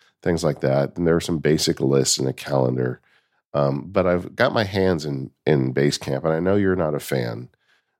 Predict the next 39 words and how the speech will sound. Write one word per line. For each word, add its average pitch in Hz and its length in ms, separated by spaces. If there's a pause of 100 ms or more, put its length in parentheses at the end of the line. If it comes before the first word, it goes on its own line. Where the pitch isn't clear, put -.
but - 360
I 82 240
totally 113 640
see 82 240
why 65 200
people 67 420
like 62 260
Basecamp. 62 640
I 76 100
think 92 340
that - 320
especially - 380
if 147 120
you 151 80
have 120 100
a 95 60
team 117 420
of 90 140
people 65 640 (380)
who 98 100
are 80 100
not 73 300
tech - 280
savvy, 87 540 (460)
you 80 100
know, 73 220
people 92 380
who 85 100
are 76 100
just, 85 320
you 90 80
know, 85 140
doing 87 320
their 98 160
job, 58 420 (580)
uh, 67 220
Basecamp 95 800
is 71 160
not 69 300